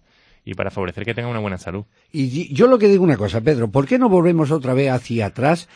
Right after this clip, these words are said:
Speaker 2: Por ejemplo, los bocadillos, los embutidos, el jamón, el chorizo, el queso, el fiambre en general, ¿no?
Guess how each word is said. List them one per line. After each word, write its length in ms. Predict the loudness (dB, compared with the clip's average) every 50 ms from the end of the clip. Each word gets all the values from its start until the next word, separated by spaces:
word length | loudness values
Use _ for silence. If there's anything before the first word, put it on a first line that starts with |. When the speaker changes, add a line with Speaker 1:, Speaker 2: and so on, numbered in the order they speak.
| -20 -10 _
Speaker 2:
Por 160 | -4 -2 -2
ejemplo, 480 | 0 2 2 2 2 -2 -6 -10 -6
los 160 | -4 -2 0 0
bocadillos, 680 | 0 -2 -2 -4 -6 -6 -4 -4 -4 -2 -2 0 0
los 220 | 0 -2 -4 -4 -4
embutidos, 680 | -6 -6 -6 -8 -6 -6 -6 -4 -4 -2 -2 -2 -2
el 60 | -4
jamón, 540 | -4 -6 -4 -2 -2 0 0 0 0 0 -2
el 100 | -4 -6
chorizo, 460 | -8 -8 -8 -6 -6 -8 -6 -8 -8
el 80 | -8 -6
queso, 280 | -6 -6 -6 -4 -6
el 100 | -6 -6
fiambre 320 | -4 -2 -2 -2 -2 -2 -4
en 40 |
general, 400 | -6 -6 -8 -8 -8 -10 -10 -8
¿no? 160 | -6 -6 -6